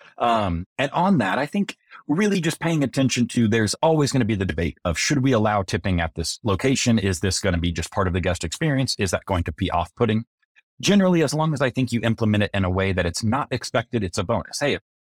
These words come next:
you had a great experience here, if your customer success or your customer server right there really went above and beyond for you, um, absolutely leave a tip with it.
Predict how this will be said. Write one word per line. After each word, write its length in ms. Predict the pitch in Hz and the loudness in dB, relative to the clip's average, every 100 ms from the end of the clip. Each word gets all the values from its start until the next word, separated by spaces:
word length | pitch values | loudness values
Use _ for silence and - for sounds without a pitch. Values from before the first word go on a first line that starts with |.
| - | -4
you 140 | 180 | 0
had 100 | 165 | 2
a 20 | |
great 200 | 107 107 | 2 2
experience 480 | 90 - 127 113 95 | 0 0 2 2 0
here, 260 | 110 101 98 - - - | 0 0 -2 -12 -10 -2
if 180 | 110 98 | -2 0
your 580 | 120 156 151 123 107 - _ - | 2 2 2 0 -2 -6 _ -4
customer 300 | 120 117 98 | -2 0 -2
success 520 | - 117 - 107 - | -4 -4 0 0 0
or 80 | 92 | -2
your 120 | 87 | 0
customer 320 | 107 - 90 | -2 -2 -2
server 340 | - 110 98 | 2 2 2
right 220 | 95 95 90 | 2 0 0
there 200 | 98 101 | 0 2
really 320 | 101 151 127 | 2 2 2
went 140 | 110 | 0
above 200 | 87 92 | 0 0
and 100 | 82 | 0
beyond 360 | 78 76 87 120 | 0 0 0 0
for 160 | 139 | -2
you, 120 | 165 247 _ _ _ 143 | -2 -4 _ _ _ -2
um, 220 | 147 143 | 0 0
absolutely 460 | 190 - 208 98 85 | -2 0 -2 0 0
leave 180 | 92 85 | 0 0
a 40 | |
tip 220 | - 120 | -2 -2
with 140 | 147 | -4
it. 120 | - | -6